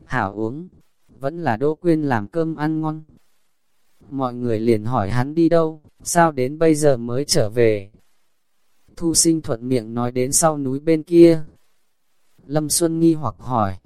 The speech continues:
"Nơi này cái gì đều có, ăn uống đều không lo, ngươi chạy như vậy xa làm gì? Ngay cả này sơn cốc trong rừng đều còn chưa đi biến đâu." Thu Sinh nghe xong sửng sốt,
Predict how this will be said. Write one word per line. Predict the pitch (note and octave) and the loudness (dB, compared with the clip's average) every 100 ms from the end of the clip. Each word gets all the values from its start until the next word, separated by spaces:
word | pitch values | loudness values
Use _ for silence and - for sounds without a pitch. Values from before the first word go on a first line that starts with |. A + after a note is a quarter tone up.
| _ - | _ -14
"Nơi | C#3+ D#3+ | -4 -2
này | D3+ B2+ G2+ | 0 0 0
cái | A#2+ B2+ | -2 -4
gì | D3 D#3+ A#2 | 0 0 2
đều | A#2+ G#2 | 0 -2
có, | - B2 C3+ D3 _ _ | -6 -6 -6 -8 _ _
ăn | C#3+ C#3+ | -4 -2
uống | C3 D3 | -4 -4
đều | D#3+ A#2+ | -2 -2
không | - E3 | -4 -6
lo, | D#3+ E3 D3+ D3+ D3+ _ - | 0 2 2 -2 -8 _ -10
ngươi | D3 E3 | 0 0
chạy | D#3 C3+ A#2 | 2 -2 -2
như | F3+ F#3 | 0 2
vậy | E3 C#3 | 4 4
xa | - D#3 | 4 2
làm | C#3+ A#2 A2 | 2 -2 -2
gì? | B2+ B2+ A2 G#2+ _ _ _ _ | -2 -2 -2 -10 _ _ _ _
Ngay | - D3+ D#3+ | -10 -2 -2
cả | D3 G#2 | 0 -2
này | G#2+ A2+ G2+ | 0 0 2
sơn | - D#3+ D#3 | 2 2 0
cốc | G#3 - | -6 -2
trong | D#3+ D3+ | -4 -2
rừng | D3 A2 | -4 -4
đều | A2+ A2 | -2 -4
còn | - A#2 G#2 | -2 -2 -2
chưa | - E3 | 0 2
đi | E3 | 2
biến | C#3+ C3 D3+ | 2 0 0
đâu." | E3 E3 D#3+ _ _ _ _ _ _ _ _ _ _ - | 0 0 -4 _ _ _ _ _ _ _ _ _ _ -6
Thu | E3+ D#3 | -2 0
Sinh | E3+ E3 E3 | 2 2 2
nghe | E3 | 2
xong | - D#3 D3 | 2 0 -2
sửng | - A2 | -2 0
sốt, | F#2+ F3+ F#3+ | 0 2 2